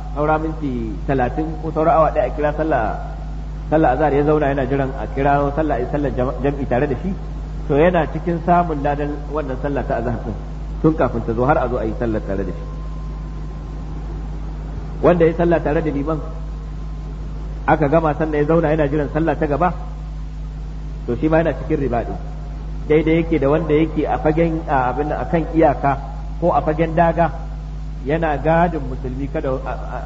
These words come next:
har na su kawo musu farmaki, abokan gaba su kawo musu farmaki. Ladan, ladan da zai samu kenan, yana cikin riba.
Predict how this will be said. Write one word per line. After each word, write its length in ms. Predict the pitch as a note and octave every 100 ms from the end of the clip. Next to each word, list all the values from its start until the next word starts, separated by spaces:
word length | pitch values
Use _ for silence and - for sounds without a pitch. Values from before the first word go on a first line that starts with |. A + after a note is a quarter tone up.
| G#2
har 100 | C#3+
na 140 | C#3+
su 80 | D3
kawo 180 | - B2+
musu 180 | C3 -
farmaki, 260 | G#2+ G#2+ G#2+ - - - -
abokan 360 | A2 A2 B2 C#3+
gaba 260 | A#2+ C#3
su 100 | C#3
kawo 180 | A#2+ A#2
musu 80 | A#2
farmaki. 320 | A2+ A2 A2+ - - - - - -
Ladan, 400 | C3+ D#3 D3 A#2+ C#3+
ladan 240 | D#3 D#3
da 80 | C3+
zai 140 | B2+
samu 240 | B2 A#2 G#2+
kenan, 240 | - F#2 F#2 - -
yana 180 | C3 C#3
cikin 240 | - D#3
riba. 240 | D3 C3